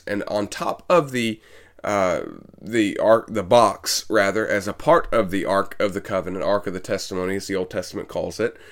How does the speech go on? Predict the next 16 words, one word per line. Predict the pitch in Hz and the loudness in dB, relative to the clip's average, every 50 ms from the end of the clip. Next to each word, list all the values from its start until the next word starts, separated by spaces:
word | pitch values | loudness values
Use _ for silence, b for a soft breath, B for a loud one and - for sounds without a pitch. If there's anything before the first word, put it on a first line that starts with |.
| B B B B | B B B B
there | B 98 95 110 110 113 | B 2 4 6 6 6
were | 107 104 107 101 101 101 - - - | 6 6 4 4 2 2 -2 -6 -4
two | - 123 117 107 | -2 -2 -2 -2
cherubims, | - - - 160 160 156 143 117 98 95 85 80 - - - - | -4 0 4 4 6 8 8 6 6 2 -2 -6 -8 -10 -14 -14
two, | - - - 117 113 117 113 - b b b b - | -12 -4 -2 0 0 0 -2 -8 b b b b -10
uh, | - 95 95 92 85 - - | -8 -6 -4 -4 -4 2 4
angels, | 127 135 131 120 104 - - - - - - - - - 104 | 6 6 6 6 2 -4 -8 -10 -10 -10 -10 -10 -10 -12 -16
okay? | 98 - 104 101 107 117 - b b b b b - - | -6 0 2 4 4 2 0 b b b b b -4 -2
A | - 95 | -2 -2
special | - - - 139 135 - 135 120 | 2 8 10 10 10 8 6 -4
type | - - 143 139 123 113 | 0 4 6 6 6 6
of | 107 87 92 | 2 0 -2
angels, | 85 85 73 - - - - - | -2 -4 -6 -10 -12 -12 -12 -10
but | - 101 95 - - | -8 -8 -8 -6 -4
two | - 143 143 | -2 0 0
cherubims, | 143 - 160 135 123 113 98 110 110 120 - - | 0 0 0 2 2 2 2 0 -2 -2 -4 -8